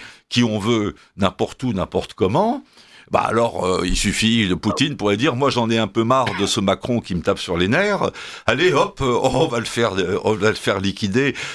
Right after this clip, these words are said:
par des agents du F S B et puis on n'en parle plus. Starmer, c'est un abruti, bien, on le détruit, on va l'euthanasier. Euh, Merz, c'est un sale revanchard <laughs> allemand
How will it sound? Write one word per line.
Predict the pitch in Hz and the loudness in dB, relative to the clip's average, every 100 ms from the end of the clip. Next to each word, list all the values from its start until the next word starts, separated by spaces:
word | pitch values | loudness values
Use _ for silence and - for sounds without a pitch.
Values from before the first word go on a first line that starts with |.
| - | -2
par | 95 | 0
des | 95 101 104 | 0 0 0
agents | 101 113 | 0 0
du | 92 92 | 2 0
F | - | 0
S | 90 82 | -2 0
B | 139 | 0
et | 202 156 | 2 0
puis | - | 0
on | 107 | 0
n'en | 95 95 | 0 0
parle | 107 104 101 | 0 0 -2
plus. | 185 214 - 180 - | -2 -2 -2 -8 -10
Starmer, | - 139 123 135 135 120 | -2 0 0 2 2 0
c'est | - | -2
un | 107 | -2
abruti, | 98 90 110 - 135 139 110 | 0 0 -2 -2 0 0 2
bien, | 101 101 | 2 2
on | 92 95 | 0 -2
le | |
détruit, | 82 95 92 147 143 | 0 -2 -2 -2 0
on | 120 | 0
va | 92 | 0
l'euthanasier. | 98 - 104 98 98 113 175 220 190 | 0 0 2 2 0 0 0 2 0
Euh, | 139 110 | 2 0
Merz, | 117 131 - - 104 - - | 2 0 0 -2 -2 -4 -8
c'est | - 110 | -4 0
un | 123 117 | 2 0
sale | 101 143 131 | 0 0 0
revanchard | 117 104 107 - 123 92 | 0 0 -2 0 0 2
<laughs> | 143 | 0
allemand | 131 123 123 131 | 0 0 0 0